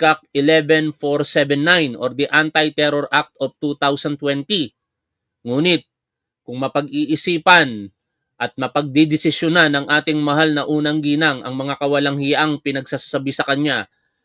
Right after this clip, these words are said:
nito pong si Sara Duterte, isa yon sa pinakamabisang kaso na maaaring isampa dito kay Sara Duterte. Ang cyber libel,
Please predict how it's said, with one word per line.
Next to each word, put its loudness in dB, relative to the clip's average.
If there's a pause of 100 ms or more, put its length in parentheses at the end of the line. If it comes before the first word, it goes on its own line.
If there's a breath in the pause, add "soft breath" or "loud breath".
(120)
nito -4
pong 0
si -4
Sara 2
Duterte, -2 (640)
isa 0
yon 4
sa -2
pinakamabisang -2
kaso -2 (340)
na -4
maaaring 0
isampa 0 (400)
dito 2
kay 0 (160)
Sara 2
Duterte. -4 (1400)
Ang 4 (160)
cyber 6
libel, 6